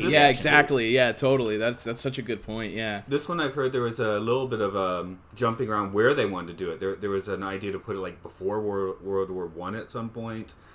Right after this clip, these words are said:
Speaker 3: I think there were some, um, drafts where it was actually gonna be a little more modern day.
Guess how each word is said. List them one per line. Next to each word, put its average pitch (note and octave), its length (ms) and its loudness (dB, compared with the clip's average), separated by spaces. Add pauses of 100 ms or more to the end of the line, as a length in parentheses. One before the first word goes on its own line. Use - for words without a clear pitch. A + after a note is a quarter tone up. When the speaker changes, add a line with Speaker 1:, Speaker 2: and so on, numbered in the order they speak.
(140)
Speaker 3:
I G2+ 80 -6
think G#2 240 -4
there G#2+ 80 2
were G2 100 2
some, F#2 360 -6
um, F2 380 -4
drafts F#2 380 -4
where G2 120 0
it - 20 -2
was F#2 120 -6
actually G2 260 -4
gonna F2 120 -6
be F#2 120 -2
a F2 60 -4
little F2+ 200 -4
more E2+ 140 -10
modern F2+ 500 -4
day. G2+ 460 -2